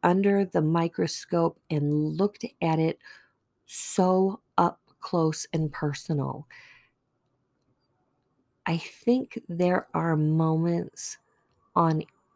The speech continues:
Easter morning when my soul has magnified the Lord. I think there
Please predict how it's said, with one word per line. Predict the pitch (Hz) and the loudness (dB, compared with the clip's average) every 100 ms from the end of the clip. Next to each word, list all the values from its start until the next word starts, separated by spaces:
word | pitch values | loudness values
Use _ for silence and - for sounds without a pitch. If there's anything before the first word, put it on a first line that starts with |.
| _ | _
Easter | 175 170 175 - - 180 170 | -4 -2 -2 -4 -4 -2 0
morning | 156 156 147 151 165 175 175 190 _ _ _ _ _ _ _ _ - - | 0 0 0 0 0 -2 -6 -8 _ _ _ _ _ _ _ _ -20 -2
when | 185 170 | 2 4
my | 170 170 | 4 2
soul | 160 - 175 170 170 | 0 0 2 2 2
has | 151 175 165 | 0 -2 0
magnified | 170 170 156 165 - 165 156 156 | 0 0 0 -2 -2 -4 -2 -2
the | 160 | -2
Lord. | 156 156 160 160 180 - _ _ - - - _ _ | 0 0 0 -4 -6 -16 _ _ -20 -20 -20 _ _
I | 170 165 | 0 0
think | - 190 185 | 2 2 2
there | - 170 170 | 2 2 2